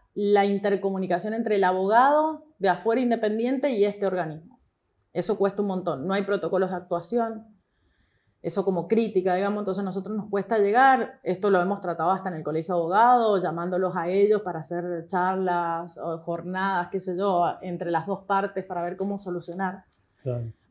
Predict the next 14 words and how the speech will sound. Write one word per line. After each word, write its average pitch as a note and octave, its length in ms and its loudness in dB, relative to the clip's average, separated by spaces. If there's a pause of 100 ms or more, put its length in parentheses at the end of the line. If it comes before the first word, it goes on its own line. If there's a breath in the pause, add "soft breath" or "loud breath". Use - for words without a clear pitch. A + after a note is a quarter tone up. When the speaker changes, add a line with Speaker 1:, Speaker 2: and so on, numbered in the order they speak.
Speaker 1:
Pero F#3+ 220 6
hay F#3+ 100 6
bastante A#3 840 0
como F3+ 500 -2
inacces-, F#3+ 920 -6
<laughs> - 20 -20
como F3 200 0
que F3 100 0
es G#3 40 0
inaccesible G#3 920 -2
cierta G3 440 -2
parte G#3+ 360 2
del F3 160 2
proceso, G#3+ 580 -4